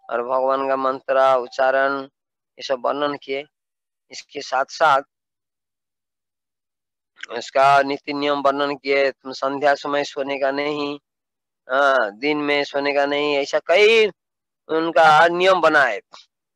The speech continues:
<clears throat> और तपस्या साधना का वर्णन किए।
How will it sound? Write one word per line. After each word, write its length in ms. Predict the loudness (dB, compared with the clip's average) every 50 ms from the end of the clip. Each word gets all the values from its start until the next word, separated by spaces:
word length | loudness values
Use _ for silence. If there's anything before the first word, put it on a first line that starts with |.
| _ _ _ _ _ _ _ _ _ _ _ _ _ _ _ _ _ _ _ _
<clears throat> 540 | -12 2 4 4 6 6 4 2 0 -6 _ _ _ _ _ _ _ _ _ _ _ _ _ _ _ _ _ _ _ _ _ _ _ _ _ _ _ _ _ _ _ _ _ _ _ -4
और 120 | -4 -2
तपस्या 500 | 0 -2 -2 -2 -4 -6 -2 0 2 2
साधना 440 | 2 2 -2 -2 -2 0 0 0 0
का 280 | 2 2 2 4 2 0
वर्णन 440 | -2 -2 -4 -2 -2 -2 -4 -6
किए। 180 | -8 -10 -14 -14